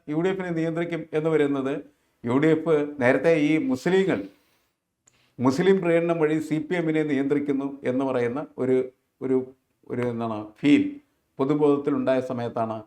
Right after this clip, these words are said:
സി പി എം എന്ത് ചെയ്തത്? പൊളിഞ്ഞത്. അതേ പൊളിവ്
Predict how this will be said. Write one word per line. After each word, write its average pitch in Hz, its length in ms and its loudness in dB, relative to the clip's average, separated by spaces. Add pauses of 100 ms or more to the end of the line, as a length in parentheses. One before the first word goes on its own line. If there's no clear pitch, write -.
(120)
സി 139 320 -2
പി 165 60 0
എം 156 80 0
എന്ത് 135 160 -2
ചെയ്തത്? 110 320 -4 (260)
പൊളിഞ്ഞത്. 98 380 -4 (1080)
അതേ 160 420 2
പൊളിവ് 165 380 0